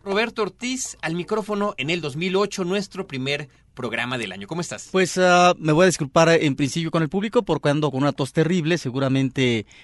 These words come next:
Speaker 2: voy a tener que interrumpir mis comentarios. Sin embargo, bueno, creo que es, eh, también momento, Carlos, eh, para desearles, eh, toda,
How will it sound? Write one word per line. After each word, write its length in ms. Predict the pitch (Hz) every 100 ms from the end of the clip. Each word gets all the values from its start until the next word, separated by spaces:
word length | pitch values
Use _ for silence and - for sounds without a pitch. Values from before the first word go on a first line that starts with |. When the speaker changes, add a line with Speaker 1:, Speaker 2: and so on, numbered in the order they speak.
| _
Speaker 2:
voy 220 | 107 127
a 40 | 127
tener 200 | 123 123
que 80 |
interrumpir 400 | 123 123 113 139
mis 100 | 139
comentarios. 540 | 131 160 156 190 190 - - -
Sin 240 | - - 202
embargo, 460 | 220 190 190 190
bueno, 300 | 185 180 185
creo 180 | - 175
que 120 | -
es, 100 | 170 165
eh, 240 | 156 139
también 360 | 139 131 135 156
momento, 460 | 160 147 147 147 139
Carlos, 440 | 139 143 151 -
eh, 100 | 135
para 400 | - 117 120 131 - _ _
desearles, 560 | 120 - 143 139 135 117
eh, 120 | 120
toda, 460 | 104 135 139 120